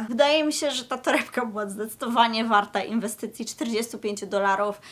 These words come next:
Czy kupiłabym ją za czterysta czterdzieści pięć? Wydaje mi się, że tak. Jeżeli by był to model konkretnie, którego bym poszukiwała,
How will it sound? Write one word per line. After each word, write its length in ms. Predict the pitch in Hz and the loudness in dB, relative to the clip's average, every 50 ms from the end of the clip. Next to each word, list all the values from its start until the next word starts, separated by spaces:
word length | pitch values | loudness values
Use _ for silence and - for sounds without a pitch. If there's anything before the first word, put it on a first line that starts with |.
| - - - | -20 -20 -18
Czy 100 | - 233 | -18 -12
kupiłabym 560 | - 262 240 - 254 254 254 247 233 240 233 | -10 -10 -8 0 6 6 6 6 6 2 -2
ją 140 | 226 226 233 | -2 -2 -2
za 120 | 233 226 | -2 -4
czterysta 420 | - - - 240 226 226 - 247 233 | -6 -6 -8 -6 -8 -4 -4 -4 -4
czterdzieści 600 | - - - 220 214 208 220 226 226 - 240 226 | -4 -6 -8 -8 -6 -4 -6 -6 -6 -6 -10 -10
pięć? 520 | - - 214 220 220 226 233 240 240 - - - - - _ _ | -6 -4 -2 -2 -2 -2 -4 -6 -8 -10 -14 -20 -20 -20 _ _
Wydaje 240 | - 285 311 349 359 | 4 4 6 6 4
mi 80 | 359 | 0
się, 120 | 359 - 330 | -4 -4 -4
że 160 | 294 302 - | -4 -4 -4
tak. 460 | - - 240 196 170 - - - - - | 0 4 6 6 6 4 0 -8 -18 -12
Jeżeli 400 | - 214 226 226 240 247 254 247 | -6 -4 -4 -4 -4 -4 -4 -6
by 500 | 240 233 247 240 226 233 226 226 226 226 208 | -6 -4 -2 -2 0 0 0 0 -2 -2 -4
był 400 | 208 202 220 208 220 220 220 202 | -2 -2 0 0 0 0 0 -2
to 180 | 226 - 247 226 | -6 -6 -6 -4
model 520 | 220 220 214 214 208 214 202 202 202 202 196 196 | 0 0 0 0 2 0 0 0 0 -2 -6 -8
konkretnie, 460 | - 226 220 220 214 196 202 208 202 | -8 -8 -4 -2 -2 -4 -4 -6 -10
którego 300 | 196 - 214 190 202 196 | -10 -10 -8 -6 -6 -6
bym 200 | 190 208 208 202 | -4 -6 -8 -8
poszukiwała, 960 | 202 - 185 - - - - 208 190 196 185 175 185 202 233 262 294 302 | -10 -12 -12 -14 -14 -14 -16 -10 -4 0 0 2 4 6 6 6 6 4